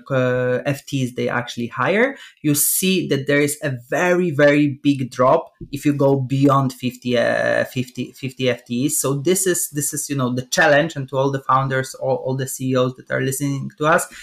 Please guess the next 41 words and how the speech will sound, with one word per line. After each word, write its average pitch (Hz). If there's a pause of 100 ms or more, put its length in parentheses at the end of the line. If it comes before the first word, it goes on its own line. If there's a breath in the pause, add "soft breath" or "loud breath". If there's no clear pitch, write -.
(220 loud breath)
if 277
you 160
are 127
going, 117
uh, 143
or 156
if 233
you 170
are 135
close 120
to, 107
you 104
know, 113
forty-five, 123
fifty, 143 (100)
fi-, 139
maybe 147
fifty-five, 147 (680 soft breath)
be 175
careful, - (100)
you -
know, 170
uh, 131
take 160
a 175
step 147
back, 151 (260)
look 147
at 160
your 156
operations, 143
look 139
at 160
your 156
pricing, 135
sales, 139
marketing, 135 (160)
you 135
know, 131
make 156
sure 170